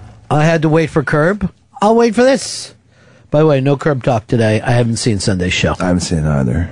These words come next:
Speaker 1: Strike Curb Talk from your vernacular. I don't wanna hear about it. Don't bring it up to me.
Speaker 2: No Curb Talk.
Speaker 1: Did we find that, uh, Mighty Real song by Sandra Bernhard yet?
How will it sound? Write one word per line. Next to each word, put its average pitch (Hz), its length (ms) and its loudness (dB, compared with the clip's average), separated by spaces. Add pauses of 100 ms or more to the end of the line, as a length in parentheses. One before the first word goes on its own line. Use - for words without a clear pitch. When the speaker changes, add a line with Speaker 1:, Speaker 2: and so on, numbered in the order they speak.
(100)
Speaker 1:
Strike 151 540 -2
Curb 147 340 -2
Talk 123 360 -2
from 131 280 -2
your 127 120 2
vernacular. 131 580 0
I 123 80 2
don't 127 100 -2
wanna 127 120 -2
hear 147 300 4
about 135 360 2
it. 131 120 0 (420)
Don't 135 200 0
bring 135 220 0
it 123 100 0
up 139 220 -2
to - 80 -2
me. 143 320 0
Speaker 2:
No 101 520 0
Curb 71 520 -2 (1300)
Talk. - 500 -6 (1500)
Speaker 1:
Did 143 120 2
we 139 100 4
find 156 340 0
that, 151 300 0
uh, 143 340 4
Mighty 143 220 2
Real 147 220 4
song 160 300 0
by 143 100 2
Sandra 143 240 0
Bernhard 151 340 2
yet? 170 180 2